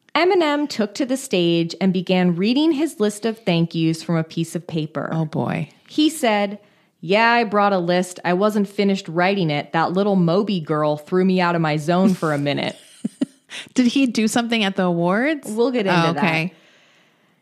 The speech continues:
Speaker 1: And that's when the crowd turned on him.
Speaker 2: <gasps>
Speaker 1: Boos could be heard coming from the audience.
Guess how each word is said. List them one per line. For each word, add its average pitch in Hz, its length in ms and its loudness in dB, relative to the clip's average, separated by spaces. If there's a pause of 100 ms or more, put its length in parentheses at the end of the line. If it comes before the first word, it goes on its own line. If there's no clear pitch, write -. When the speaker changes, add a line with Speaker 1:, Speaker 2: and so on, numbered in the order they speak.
(140)
Speaker 1:
And 247 240 2
that's 381 320 0
when 403 140 2
the 381 80 0
crowd 226 460 -2
turned 165 400 0
on 147 180 -6
him. 151 300 -4 (760)
Speaker 2:
<gasps> - 60 -20
Speaker 1:
Boos 269 540 0
could 202 240 -4
be 190 100 0
heard 170 460 0
coming 233 340 0
from 202 220 2
the 180 140 4
audience. 160 680 -4